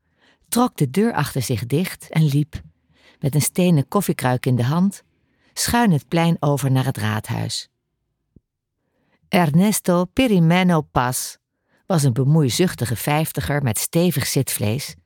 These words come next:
en korte vingers. Zijn gezette lijf volbracht de oversteek van ambtshuis naar raadhuis autonoom op het ruggenmerg. De hersenen waren afwezig. Ze bestuurden het dorp vanaf het moment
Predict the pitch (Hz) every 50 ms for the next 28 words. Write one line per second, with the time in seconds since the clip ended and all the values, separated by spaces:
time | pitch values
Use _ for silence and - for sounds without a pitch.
0 | _ _ _ - - - - - - 160 147 - 143 101 113 107 107 107 107 123
1 | - - - _ _ _ _ _ _ _ _ _ _ _ _ _ _ _ _ _
2 | _ _ _ _ _ _ _ _ _ _ - - 185 180 196 180 - 151 131 -
3 | 175 175 - 139 127 127 139 156 185 208 214 - - - - _ _ _ _ -
4 | - 151 139 120 - 147 175 175 - - - - - 165 170 160 160 135 - -
5 | 160 160 - - - 117 - - - - 202 190 165 - 135 123 123 113 - 117
6 | 101 98 - 143 147 160 156 - 139 127 123 127 135 - - - _ - 160 170
7 | - 165 156 151 135 110 107 117 117 143 - - 139 151 165 - 135 135 123 -
8 | - 104 110 113 110 107 101 - - - _ _ _ _ _ _ _ _ _ _
9 | _ _ _ _ _ _ - - - _ - 185 180 214 262 226 - - 202 190
10 | 185 165 175 165 156 165 - 143 - - 107 101 101 101 - - - - - _
11 | _ _ _ _ _ _ _ _ _ _ _ _ _ - - _ - - 135 143
12 | 135 - - - 202 214 202 175 151 135 123 117 113 156 147 160 170 - - 170
13 | 165 202 208 175 143 - 127 113 107 117 127 131 160 180 202 - -